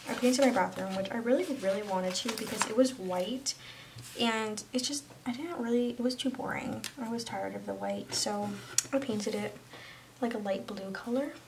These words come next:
And then I got Shake Shack.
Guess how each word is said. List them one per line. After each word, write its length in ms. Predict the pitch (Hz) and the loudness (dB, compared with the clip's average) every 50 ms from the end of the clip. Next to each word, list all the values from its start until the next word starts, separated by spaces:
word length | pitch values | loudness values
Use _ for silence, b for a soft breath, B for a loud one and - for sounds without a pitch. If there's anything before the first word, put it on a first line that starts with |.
| B B B B B B B B B B B B B - | B B B B B B B B B B B B B 2
And 200 | 262 233 226 - | 2 2 4 4
then 460 | 240 226 226 220 214 220 214 214 214 | 4 4 4 4 2 0 0 -2 -2
I 160 | - 214 214 | -2 -2 -2
got 200 | 202 196 196 - | 0 0 0 0
Shake 320 | - - - 320 330 294 - | 2 2 2 2 0 2 4
Shack. 500 | - - 320 302 294 294 302 302 - | 4 4 6 6 6 4 4 2 -4